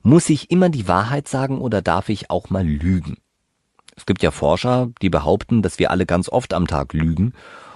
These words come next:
und dass unser Leben sonst nicht zu ertragen wäre. Es gibt ja ein altes Gebot und das lautet, du darfst nicht lügen. Du musst immer schön die Wahrheit sagen. Das hat man uns erzählt, als wir kleine Kinder waren. Es gibt aber noch ein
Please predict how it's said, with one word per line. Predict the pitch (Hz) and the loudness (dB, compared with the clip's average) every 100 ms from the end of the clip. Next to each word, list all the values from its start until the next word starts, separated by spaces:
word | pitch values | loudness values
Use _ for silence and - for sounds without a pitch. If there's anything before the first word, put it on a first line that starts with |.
| - | -8
und | 87 92 | -4 -2
dass | 90 - | -2 -2
unser | 90 85 | -4 -2
Leben | 78 90 107 | -2 2 2
sonst | 85 87 104 113 | 2 2 2 0
nicht | 92 | -2
zu | - | -4
ertragen | 90 - 110 127 127 87 | -6 -4 -2 0 0 0
wäre. | 80 71 60 - _ _ _ _ _ _ - _ - - _ _ - | 0 -2 -6 -14 _ _ _ _ _ _ -20 _ -20 -20 _ _ -2
Es | 120 - | -2 0
gibt | 180 - - | -4 -2 0
ja | 139 | 0
ein | 104 107 | 2 0
altes | - 87 90 107 - | 2 0 0 -4 -4
Gebot | 98 85 69 64 65 - | -2 -2 -2 -6 -6 -6
und | 69 71 | -4 -2
das | 107 - | -2 -2
lautet, | 65 67 92 160 175 - _ | 0 0 0 0 -2 -10 _
du | 98 131 | 0 0
darfst | 107 73 92 - - | 0 0 0 -4 -4
nicht | 87 98 - 80 | -2 -2 -4 -4
lügen. | 78 101 92 73 _ _ _ _ - - - | 0 0 0 -4 _ _ _ _ -20 -14 -4
Du | |
musst | 80 - | -4 2
immer | 165 160 | 2 4
schön | 139 | 2
die | 139 | 2
Wahrheit | 107 71 67 - | 0 0 -4 -8
sagen. | - - - | -12 -14 -16
Das | - - | -14 -10
hat | 85 | -2
man | 98 | 2
uns | 101 101 | 2 0
erzählt, | 87 - 95 113 98 | -4 -4 -2 -2 -4
als | 95 | -4
wir | 98 | -4
kleine | - 92 110 | -2 -2 0
Kinder | 151 147 85 | 2 4 2
waren. | 67 60 - - - - - - - | 0 -8 -14 -20 -20 -20 -20 -14 -2
Es | 107 - | 0 0
gibt | 139 - - | -4 -2 -2
aber | 104 98 95 95 _ - | 2 2 0 -4 _ -4
noch | 87 | -2
ein | 90 | 0